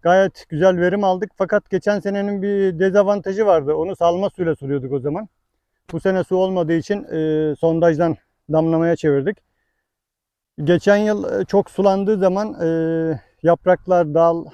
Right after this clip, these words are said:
meyveler suya değdiği için çürüme yapıyor. Yani zayiat çok oluyordu. Şimdi bu sene damlamada sadece dibine gidecek.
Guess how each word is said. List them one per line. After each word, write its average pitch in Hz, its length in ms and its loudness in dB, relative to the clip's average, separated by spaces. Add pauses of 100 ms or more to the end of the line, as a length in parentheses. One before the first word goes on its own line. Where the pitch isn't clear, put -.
(300)
meyveler 165 600 2
suya 165 360 -4
değdiği 165 340 -2
için 202 260 -6 (760)
çürüme 185 320 2
yapıyor. 175 420 0 (540)
Yani 143 200 -6
zayiat 160 360 2
çok 175 180 -2
oluyordu. 139 400 0 (640)
Şimdi 180 220 -4
bu 196 80 -4
sene 202 280 0
damlamada 180 500 2
sadece 175 480 2
dibine 170 280 -2
gidecek. 165 500 -6